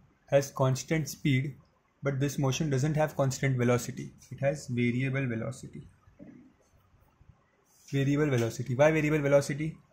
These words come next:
Because this, the magnitude is constant,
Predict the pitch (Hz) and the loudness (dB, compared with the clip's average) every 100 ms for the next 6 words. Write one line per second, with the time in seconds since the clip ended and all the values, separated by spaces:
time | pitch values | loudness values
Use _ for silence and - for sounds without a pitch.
0 | - 127 156 147 156 - _ - 147 135 | -12 -4 -2 -2 -4 -8 _ -8 -2 2
1 | 120 123 156 165 185 180 185 185 175 - | 2 4 2 2 2 2 2 2 0 -2
2 | 113 | -6